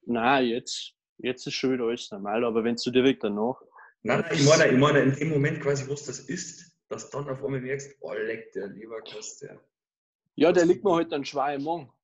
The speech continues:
Speaker 1: Weißt du, ich
Speaker 2: Okay.
Speaker 1: meine, und dann
Speaker 2: Ja, ja,
Speaker 1: hast du,
Speaker 2: genau.
Speaker 1: hast du Magenkrämpfe und so weiter.
Speaker 2: Ah, okay, okay, so,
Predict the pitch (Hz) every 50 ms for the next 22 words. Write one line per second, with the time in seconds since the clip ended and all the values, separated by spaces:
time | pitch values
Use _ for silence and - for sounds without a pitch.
0 | _ _ _ _ _ - 151 156 - - 170 165 160 160 156 151 147 139 127 -
1 | - 110 104 101 104 107 120 127 127 110 104 - 139 127 104 98 95 - 147 147
2 | - - 147 139 135 123 113 120 123 135 147 151 147 139 - - 143 143 147 143
3 | - - 139 131 139 135 139 147 135 131 127 131 135 139 113 123 135 131 - -
4 | 117 101 101 - - 104 101 - - 98 92 92 - - 101 98 95